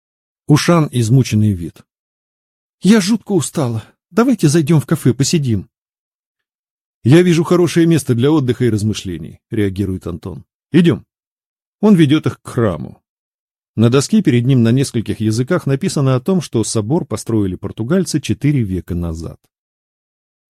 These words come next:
Зайдя внутрь и присев на скамью, компания разглядывает убранство храма и витражи стрельчатых окон.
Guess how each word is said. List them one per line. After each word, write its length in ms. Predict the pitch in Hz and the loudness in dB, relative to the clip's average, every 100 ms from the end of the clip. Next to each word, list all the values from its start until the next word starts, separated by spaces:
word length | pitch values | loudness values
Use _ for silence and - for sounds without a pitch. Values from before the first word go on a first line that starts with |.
| _ | _
Зайдя 360 | 110 151 175 196 | 2 4 4 2
внутрь 360 | 135 196 - | 2 0 -2
и 60 | 113 | -2
присев 380 | 120 117 120 110 | -2 -2 -2 -4
на 60 | |
скамью, 420 | 95 - 120 170 196 | -6 0 2 2 2
компания 500 | 135 127 214 202 151 | 0 2 2 2 2
разглядывает 640 | 113 117 123 101 92 104 | 0 0 0 0 -4 -4
убранство 480 | 98 98 87 - 85 | -4 -4 -6 -10 -10
храма 380 | - 175 165 | -2 0 0
и 180 | 147 107 | 0 -4
витражи 420 | 95 95 101 113 | -4 -4 -4 -4
стрельчатых 640 | 185 - 101 - 104 95 - | -4 -2 -4 -4 -8 -8 -8
окон. 340 | 90 - 52 | -10 -10 -16